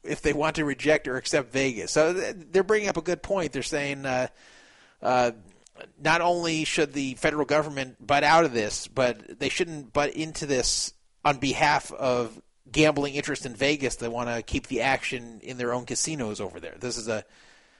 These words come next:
a casino versus casino issue, trying to, you know, with disagreements about, uh,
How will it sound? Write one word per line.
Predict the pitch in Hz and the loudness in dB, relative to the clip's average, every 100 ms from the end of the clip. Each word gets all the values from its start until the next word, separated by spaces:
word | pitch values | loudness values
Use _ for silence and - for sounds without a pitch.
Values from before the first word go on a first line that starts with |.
| _ - | _ -10
a | |
casino | 104 139 - 156 151 | -4 -2 0 0 0
versus | 123 135 127 113 | 0 0 -2 -6
casino | 123 - 151 147 107 | -2 -2 0 0 0
issue, | 117 - 101 95 - _ _ _ _ _ | -2 -2 -4 -10 -16 _ _ _ _ _
trying | - 123 113 | -6 -4 -4
to, | 123 113 107 104 | -4 -2 -2 -6
you | 107 | -10
know, | 92 85 - _ _ _ _ _ _ _ _ - 82 - | -12 -16 -20 _ _ _ _ _ _ _ _ -20 -18 -12
with | 117 | -10
disagreements | 104 135 120 135 127 123 117 | -4 -4 -4 -4 -4 -6 -8
about, | 113 113 113 - | -6 -4 -4 -6
uh, | 107 | -6